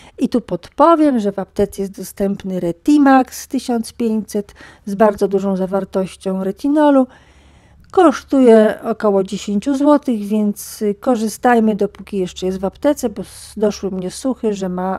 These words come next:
mają być takie kosmetyki z retinolem wycofane. Polecam.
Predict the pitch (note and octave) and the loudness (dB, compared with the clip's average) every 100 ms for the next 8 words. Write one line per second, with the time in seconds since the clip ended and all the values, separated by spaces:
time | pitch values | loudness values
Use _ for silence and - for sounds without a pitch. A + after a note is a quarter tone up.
0 | - C4 G#3 G3+ G3 F#3 F#3+ - G3+ G3+ | -8 -8 -4 -2 -2 -6 -8 -12 -10 -10
1 | F#3+ F#3+ F3+ F#3+ - F#3 - F#3+ - F#3+ | -8 -8 -8 -10 -10 -12 -6 -6 -6 -6
2 | F#3 F3+ F3+ F#3 C#4 - D4 - G#3 E3+ | -6 -4 -6 -4 -6 -4 -8 -8 -12 -8
3 | F3+ F#3 F#3+ - F#4+ D#4 G3 - G3 G3 | -6 -4 -6 -2 2 4 2 0 -2 0
4 | G3 | -2